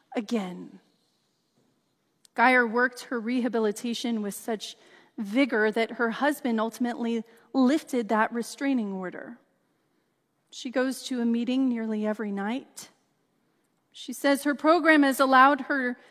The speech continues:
a perspective that she hasn't been able to have for thirteen years. "Learning to ask for help has been huge," she says.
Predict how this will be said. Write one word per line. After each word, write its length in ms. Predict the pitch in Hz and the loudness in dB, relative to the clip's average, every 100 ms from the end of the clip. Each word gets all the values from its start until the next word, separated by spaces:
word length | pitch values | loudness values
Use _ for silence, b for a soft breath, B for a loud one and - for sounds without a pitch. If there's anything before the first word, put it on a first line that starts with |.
| b b | b b
a 100 | 277 | -6
perspective 720 | - 277 - 311 320 320 269 | -4 -4 2 4 4 2 0
that 180 | 247 262 | 0 -2
she 320 | - - 339 | -2 -2 0
hasn't 840 | 339 330 285 269 254 247 339 - _ | 2 2 2 2 -2 -4 -8 -16 _
been 220 | 277 254 | 0 4
able 260 | 269 285 269 | 2 0 -2
to 140 | 254 | -4
have 420 | 208 294 320 285 | 2 6 8 6
for 220 | - 277 247 | 2 -6 -6
thirteen 720 | - 320 320 - 302 285 277 | -2 -2 -2 2 6 6 6
years. 760 | 302 330 214 196 - - - b b b b b - | 6 4 2 -4 -14 -18 -20 b b b b b 6
"Learning 400 | 302 415 392 381 | 6 8 4 4
to 100 | 330 | 6
ask 260 | 320 311 | 6 4
for 180 | - 311 | -2 -4
help 260 | - 320 311 | 2 2 2
has 160 | 302 | -2
been 180 | 311 285 | 0 0
huge," 840 | 269 - 302 330 294 202 190 - - | 0 0 2 4 2 -2 -8 -10 -6
she 180 | 269 | -4
says. 420 | 254 254 240 233 | -2 2 2 2